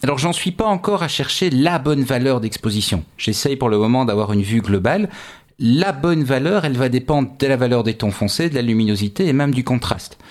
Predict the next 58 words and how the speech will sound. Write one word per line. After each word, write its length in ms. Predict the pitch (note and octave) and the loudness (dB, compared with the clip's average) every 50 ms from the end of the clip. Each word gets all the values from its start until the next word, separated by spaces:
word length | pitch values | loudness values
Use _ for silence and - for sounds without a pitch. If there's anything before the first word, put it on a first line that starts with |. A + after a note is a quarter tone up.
| - - _ _ _ - | -20 -20 _ _ _ -4
Donc 140 | G#2 F#2+ F#2 | -4 -2 -2
en 60 | G2 | -2
fait, 140 | - - E3 | -2 -4 -4
il 100 | - - | -2 -2
n'y 40 | B2+ | -4
a 40 | - | -2
pas 100 | - B2+ | 0 0
moyen 300 | A#2+ A#2+ B2+ C#3+ D3 C3 | 2 2 2 2 0 -2
de 40 | |
trouver 460 | C3 - - - B2 A2+ B2 C#3 C#3 A#2 | -2 -4 -4 -2 -2 0 2 2 2 2
d'abord 400 | F2 F#2+ A2 G#2+ B2+ C3 B2 B2 | 0 0 -2 0 2 2 2 2
la 80 | A#2 | 0
valeur 300 | G#2 G#2 G#2+ G2+ G#2+ G#2 | 0 0 0 0 0 0
de 60 | G2+ | 0
l'exposition, 720 | G2 G2 G2+ - - - F#2+ F#2+ G2+ - - - E3 E3+ D#3 | 0 -2 -4 -4 -4 -4 -2 -2 -2 -2 -2 0 0 0 -2
puis 180 | D#3 - C#3+ B2+ | -2 -4 -4 -4
de 60 | - | -2
faire 220 | - C3 A#2 A2+ | -2 0 0 0
le 100 | G#2+ G#2 | 0 -2
ton 160 | - - G2+ F#2+ | -2 -2 -4 -2
foncé, 400 | - - G2 - - C#3 C#3+ - | -2 -2 -2 -2 0 -2 -2 -2
puis 160 | - B2 A#2 | -2 -4 -6
de 80 | - | -4
faire 160 | - - A2 A2 | -2 -2 0 0
la 100 | G#2+ G2+ | 0 0
luminosité. 640 | G2+ G2+ G2+ G2 F#2+ G2 F#2+ G2 F2+ - F2+ - - - - - - - - | 2 2 2 2 2 0 0 -2 -4 -4 -6 -6 -8 -14 -20 -20 -20 -10 -4
Moi, 80 | - F#2+ | -2 0
je 120 | F2 G2 | 0 0
règle 420 | G2 G2 A#2 C3+ C#3 B2 A#2 A2 G#2 | 0 0 0 0 0 0 -2 -2 -4
ces, 360 | - - - - G#2 G2 - - | -6 -6 -4 -4 -4 -4 -4 -6
ces 140 | - G#2 | -6 -4
paramètres 500 | G2 - G2+ F#2+ G2+ G2 G2+ G2+ - - | -2 -2 -2 0 0 0 0 -2 -2 -4
ensemble, 460 | G2 F2+ - - B2 D#3 G3 F3+ C3 - - - - - - - | -4 -2 -2 0 0 0 0 -2 -2 -6 -10 -16 -20 -10 -4 -2
et 40 | G2+ | 0
donc 160 | B2 C3+ B2+ | 0 0 0
je 80 | A#2 B2 | 0 -2
fais 140 | A2+ - | -2 -2
un 100 | C#3 B2 | -2 -2
premier 380 | A#2 - - D3 D3 D3+ D3 C#3+ | -2 -4 -4 -2 0 0 0 -2
passage 560 | C#3+ C3+ B2+ - - C#3 C3 C3 B2 - - | -2 -6 -8 -6 -4 -4 -2 -2 -4 -4 -4
pour 140 | - F#2+ G2+ | -4 -2 -2
avoir 320 | G2+ G2+ G#2+ - - - _ | -2 -2 -2 -4 -6 -12 _
plus 400 | - - - D3 D#3 D3+ C3 C3+ | -10 -4 -2 0 0 2 2 2
ou 60 | C3+ | 2
moins 180 | B2+ B2+ A#2+ A2+ | 2 2 2 0
les 80 | G#2+ | 0
valeurs 320 | F#2 F#2+ F2 F#2 F2+ - - | 0 0 -2 -2 -4 -4 -4
correctes, 380 | - D#2+ G#2 C3 C#3+ - - - - - - - - - _ - | -4 -4 -4 -4 -6 -8 -16 -20 -20 -20 -20 -20 -20 -20 _ -14
et 40 | - | -10
puis 120 | - - | -6 -2
je 120 | F2+ F2+ G3 | 0 0 0
repasse 460 | - A2+ G#2+ - A#2 A2+ A2 - - | 0 0 -2 -2 -2 -4 -2 -2 -2
une 120 | G2 F#2 | -2 0
deuxième 320 | E2+ F#2+ F2+ F2 F2+ E2 D#2+ | 0 0 0 0 -2 -2 -4
fois 240 | - - B2 B2+ | -4 -4 -4 -2
pour 160 | - G2+ F#2 - | -2 -4 -6 -6
peaufiner, 640 | - - A2+ G#2+ - - - F#2+ G2+ A2 A#2 A#2 - | -4 -2 -2 -2 -2 -2 -2 0 0 0 0 -2 -2
affiner 540 | G#2+ G#2 F#2+ - - F2 F2+ G2 G#2+ A2+ | -4 -6 -4 -4 -2 0 2 2 0 -2